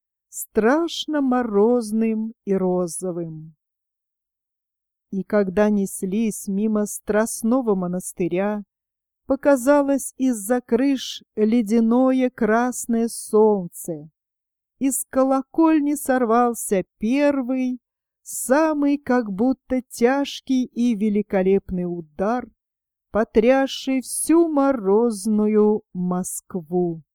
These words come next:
И композитор вдруг сорвал с себя шапку и, что есть силы, со слезами закричал на всю площадь:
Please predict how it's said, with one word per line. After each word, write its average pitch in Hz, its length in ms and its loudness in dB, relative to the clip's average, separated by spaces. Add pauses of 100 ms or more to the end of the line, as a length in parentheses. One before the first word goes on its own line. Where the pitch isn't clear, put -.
(1300)
И 214 220 -2
композитор 202 1000 -2
вдруг 180 460 -4
сорвал 180 800 -4
с - 180 -10
себя 180 320 -6
шапку 180 840 -6 (360)
и, 202 140 -6
что 277 540 0
есть 254 600 -6
силы, 196 800 -2 (440)
со - 300 -4
слезами 247 920 0
закричал 254 960 -2
на 240 320 2
всю 311 560 0
площадь: 254 1500 -2